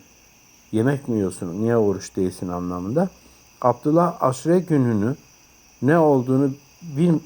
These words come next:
biliyor musun?" dedi. Eşas, "O nedir?"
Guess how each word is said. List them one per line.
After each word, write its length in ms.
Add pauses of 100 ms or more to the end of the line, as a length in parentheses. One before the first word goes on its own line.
(100)
biliyor 340
musun?" 360
dedi. 280 (800)
Eşas, 440 (220)
"O 180
nedir?" 300